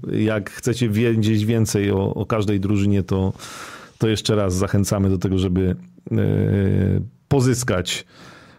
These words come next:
przewodnik dla kibica N B A Tomka Kordylewskiego. No a wszystkie składy drużyn są na probasket P L. Wyniki już tych dzisiaj nocnych meczów będą jutro rano o siódmej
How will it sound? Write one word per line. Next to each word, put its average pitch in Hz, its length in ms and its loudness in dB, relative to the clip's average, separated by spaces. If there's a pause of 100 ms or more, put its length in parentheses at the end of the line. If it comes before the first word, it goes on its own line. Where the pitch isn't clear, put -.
przewodnik 101 540 2
dla 98 180 0
kibica 101 380 0
N 95 140 2
B 95 100 2
A 95 440 2
Tomka 98 320 0
Kordylewskiego. 131 1000 0 (220)
No 120 200 2
a 123 80 2
wszystkie 113 300 -2
składy 101 300 0
drużyn 92 340 2
są 90 320 0 (560)
na 98 100 2
probasket 92 720 0 (200)
P 98 160 2
L. 107 400 2 (140)
Wyniki 92 640 0 (300)
już 117 500 0
tych 92 380 0
dzisiaj 92 400 0 (200)
nocnych 120 560 2
meczów 98 380 4
będą 90 400 4
jutro 90 400 2
rano 87 400 0
o 180 140 0
siódmej 92 680 2